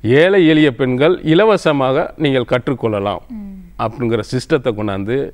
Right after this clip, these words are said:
Speaker 1: இன்று அறுபது பேர் படித்து கொண்டிருக்கிறார்.
Speaker 2: பா, மனித நேயம், மனிதம் அப்படின்றது எப்படி இயங்கிக்கிட்டு இருக்கு?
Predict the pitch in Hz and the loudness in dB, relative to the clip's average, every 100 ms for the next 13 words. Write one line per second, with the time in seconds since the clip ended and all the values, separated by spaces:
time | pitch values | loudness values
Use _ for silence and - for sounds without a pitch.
0 | - 123 127 135 139 147 - 120 165 190 | -12 -6 -4 -2 0 0 0 2 4 4
1 | 160 131 101 123 156 107 107 104 87 - | 4 2 0 -2 -2 -4 -6 -8 -8 -8
2 | - - - 247 277 330 302 277 285 320 | -8 -12 -10 -6 -6 -4 -4 -4 -4 -6
3 | 262 247 277 294 294 240 262 262 254 247 | -8 -8 -6 -6 -6 -6 -4 -6 -4 -6
4 | 247 403 302 277 302 254 233 220 262 | -2 0 0 -2 -4 -8 -10 -4 -4